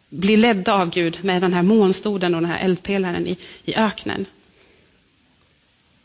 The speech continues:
Och Guds närvaro bland dem, det är som att det var det dyrbaraste de hade. Jag tänker att för oss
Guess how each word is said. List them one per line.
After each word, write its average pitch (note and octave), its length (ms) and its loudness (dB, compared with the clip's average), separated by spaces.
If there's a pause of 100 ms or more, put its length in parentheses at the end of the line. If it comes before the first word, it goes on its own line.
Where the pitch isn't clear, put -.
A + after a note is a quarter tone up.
(440)
Och F#3 160 -4
Guds - 280 0
närvaro G#3 380 2
bland G#3 200 2
dem, F#3+ 80 4
det A3 60 2
är - 20 0
som G#3 140 -4
att G3 80 -2
det G#3+ 100 0
var G3+ 140 0
det F#3 80 2
dyrbaraste F#3+ 680 0
de F3 160 -2
hade. F#3 360 -8 (1300)
Jag C4+ 160 0
tänker G#3 220 2
att F#3 60 -4
för - 180 -2
oss - 320 -6